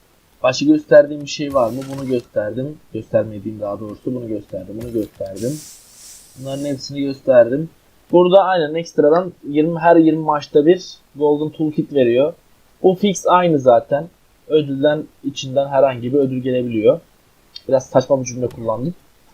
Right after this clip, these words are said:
Bir sürü yeni arabam oldu. Uzun zamandır videosunu çekmiyordum. Şöyle göstereyim. Hah. Mesela Centrio, bu yeni arabam.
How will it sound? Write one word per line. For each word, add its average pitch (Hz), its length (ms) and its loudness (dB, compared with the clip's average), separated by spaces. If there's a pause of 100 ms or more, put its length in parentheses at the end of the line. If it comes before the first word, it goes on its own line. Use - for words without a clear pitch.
(520)
Bir 190 100 4
sürü 233 280 2
yeni 208 160 4
arabam 208 320 8
oldu. 190 460 4
Uzun 151 240 -8
zamandır 156 440 4
videosunu 156 360 -4
çekmiyordum. 165 580 -2 (1120)
Şöyle 117 260 -4
göstereyim. 127 560 -2 (1120)
Hah. 113 160 -12 (1900)
Mesela - 180 2
Centrio, 156 560 2
bu 143 60 0
yeni 147 220 0
arabam. 131 340 4